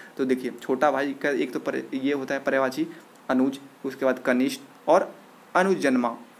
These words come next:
ये भी होता है। अब देखिए आपके, अ, जो दो हज़ार बारह में examination conduct हुआ है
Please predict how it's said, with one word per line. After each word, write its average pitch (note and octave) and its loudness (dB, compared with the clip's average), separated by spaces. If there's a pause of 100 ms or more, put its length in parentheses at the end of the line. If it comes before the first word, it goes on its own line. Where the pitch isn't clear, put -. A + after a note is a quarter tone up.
ये B2+ -2
भी A#2+ -4
होता A#2 -8
है। - -12 (1300)
अब B2 0
देखिए B2 0
आपके, B2+ 2
अ, C3 -2
जो C3 2
दो C3 0
हज़ार C3 0
बारह C3 4
में C#3 -2
examination C3 -2
conduct B2+ -2
हुआ C3+ -2
है - -6